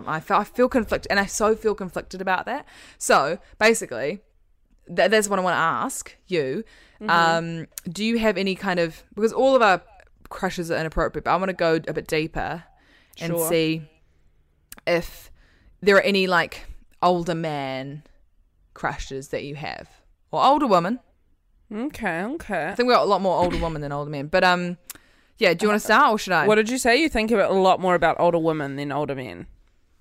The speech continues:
Speaker 1: No, I think, I mean, I think a lot more older women are more, like, attractive than older. I don't know.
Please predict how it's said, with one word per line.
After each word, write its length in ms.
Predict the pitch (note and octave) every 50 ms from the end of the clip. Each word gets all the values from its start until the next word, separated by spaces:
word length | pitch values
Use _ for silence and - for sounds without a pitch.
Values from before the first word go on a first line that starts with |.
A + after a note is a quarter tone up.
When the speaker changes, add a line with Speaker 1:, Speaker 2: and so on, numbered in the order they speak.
| _ _ _ _ -
Speaker 1:
No, 100 | G#3 G3+
I 60 | G3+
think, 160 | G3+ A#3 G#3+ -
I 60 | G3+
mean, 140 | A3 G#3 F#3
I 100 | G#3+ G#3+
think 180 | A#3 G#3 C#3+
a 60 | G3
lot 240 | G3 G3 G3 - - _ -
more 220 | G3 F#3+ F#3+ F#3+ - -
older 260 | F3+ F3+ F3+ F3+ E3+
women 480 | D#3+ F3 F3 F3 E3 D#3+ D3 C#3+ C3 - -
are 280 | D3+ D#3 C#3+ C#3 C#3 -
more, 340 | D#3 E3 D#3+ D#3 D3 C#3+ C#3+
like, 380 | C#3+ C#3+ A#2+ - - - - _ _ _ _ _ _ _ _ _ _ -
attractive 520 | D#3 - - D#3+ - - - C#3+ B2+ -
than 120 | - A#2+ A#2+
older. 180 | C3 - - D#2+
I 160 | - D#3+ E3
don't 100 | C#3 A2
know. 120 | D#2+ D#2